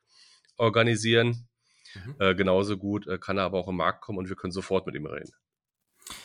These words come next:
Speaker 2: Das heißt auch, wenn ihr, du beschreibst grad, ihr seid der Problemlöser, ja? Ähm, wenn ich jetzt das Problem für mich erkannt habe als Privatkunde, dann gehe ich da rein,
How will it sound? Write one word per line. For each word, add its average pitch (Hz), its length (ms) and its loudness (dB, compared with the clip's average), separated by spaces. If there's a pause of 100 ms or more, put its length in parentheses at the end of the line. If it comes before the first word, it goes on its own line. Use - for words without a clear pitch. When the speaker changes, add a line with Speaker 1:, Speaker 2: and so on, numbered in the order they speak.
(120)
Speaker 2:
Das 101 120 -2
heißt 113 220 2
auch, 135 240 2
wenn 123 100 0
ihr, 120 220 0
du 113 160 -10
beschreibst - 380 0
grad, 127 340 2
ihr 110 120 -4
seid 110 200 0
der 110 80 -2
Problemlöser, 135 800 2
ja? 139 420 -4
Ähm, 110 420 0
wenn 110 120 2
ich 107 80 -2
jetzt - 240 -2
das 110 140 -2
Problem 123 580 4
für 127 140 0
mich 123 200 0
erkannt 123 360 -2
habe 139 260 2
als - 220 -4
Privatkunde, 127 640 -2
dann 117 180 -4
gehe 113 100 0
ich 120 120 -2
da 110 100 -2
rein, 123 320 2